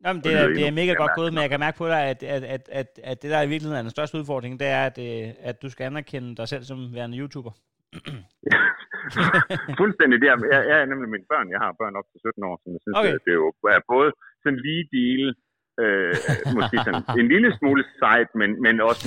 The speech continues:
Speaker 2: mest pinligt, ikke?
Speaker 1: Ja, det, ja, det er nemlig alt muligt. Men, men,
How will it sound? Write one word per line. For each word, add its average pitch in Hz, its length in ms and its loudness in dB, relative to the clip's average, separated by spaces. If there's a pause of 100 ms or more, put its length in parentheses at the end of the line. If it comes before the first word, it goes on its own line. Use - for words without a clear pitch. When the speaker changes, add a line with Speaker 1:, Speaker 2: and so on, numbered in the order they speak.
Speaker 2:
mest 101 200 2
pinligt, 104 340 -4
ikke? 175 100 -12 (320)
Speaker 1:
Ja, 151 80 2
det, 160 140 0 (160)
ja, 147 140 -2
det 170 60 2
er 160 120 4
nemlig 156 240 0
alt 143 120 -2
muligt. 143 280 -4 (360)
Men, 160 160 -2
men, 151 120 0